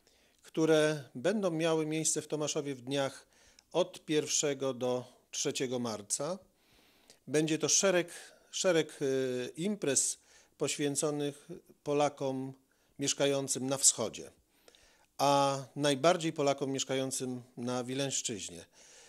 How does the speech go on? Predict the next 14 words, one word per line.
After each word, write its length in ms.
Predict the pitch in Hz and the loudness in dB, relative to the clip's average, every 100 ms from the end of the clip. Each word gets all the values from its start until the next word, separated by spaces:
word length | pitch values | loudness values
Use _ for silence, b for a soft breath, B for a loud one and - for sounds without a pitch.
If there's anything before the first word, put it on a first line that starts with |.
| B - | B -8
Y, 680 | 120 120 120 117 117 113 113 _ _ _ - | -2 0 0 -2 -4 -6 -8 _ _ _ 0
te, 200 | 160 160 | 4 4
te 240 | 147 160 | 4 2
dni 340 | 139 147 208 233 | 4 4 4 6
będą 380 | 175 165 156 | 4 4 4
uwieńczone 540 | 151 151 147 180 165 160 | 2 0 0 2 2 2
pięknym 600 | - 175 180 - 156 151 | 2 0 0 0 -2 0
koncertem, 800 | 156 143 - 135 131 143 139 147 - b b b b | 0 2 2 2 2 0 2 -2 -8 b b b b
y, 140 | 123 123 | -2 -2
w 100 | 120 | -2
wykonaniu, 920 | 143 147 147 147 143 135 135 135 - 123 123 120 117 | 0 2 4 4 2 0 -2 -4 -10 -6 -2 -2 0
y, 60 | 117 | 2
zespołu 560 | 143 - - 156 131 | 4 4 4 2 2
wileńskiego 920 | 117 127 127 127 - 147 151 139 139 | -2 -2 2 4 4 2 0 2 2